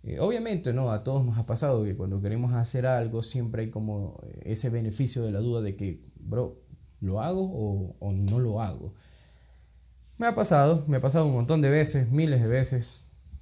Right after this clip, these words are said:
pero bueno, estoy aquí, estoy aquí para, para contarles un poco de cómo podemos superar todo ese tipo de cosas que a veces nos traban, independientemente de la situación en la que vayamos a estar.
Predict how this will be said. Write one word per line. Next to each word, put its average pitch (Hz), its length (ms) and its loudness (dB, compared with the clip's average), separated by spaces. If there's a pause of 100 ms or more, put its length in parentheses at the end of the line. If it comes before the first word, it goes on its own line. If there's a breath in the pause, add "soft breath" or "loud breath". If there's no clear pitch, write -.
(160)
pero 110 180 -2
bueno, 139 260 2
estoy 110 260 -2
aquí, 165 340 0
estoy 113 300 0
aquí 110 200 -4
para, 104 560 -2 (340)
para 98 200 0
contarles 107 400 0
un 101 120 2
poco 123 300 0
de 95 100 -2
cómo 110 260 -4
podemos 101 320 -4
superar 104 360 -4
todo 107 220 -4
ese 104 160 -8
tipo 104 240 -6
de 95 100 -4
cosas 107 400 -4
que 95 140 -6
a - 20 -2
veces 98 240 -4
nos 98 160 -4
traban, 110 300 -2
independientemente 113 760 -4
de 101 60 -2
la 101 120 -2
situación 120 480 -4 (420 loud breath)
en 139 160 0
la 123 160 -2
que 107 80 -4
vayamos 110 580 0
a 98 60 0
estar. 92 400 -4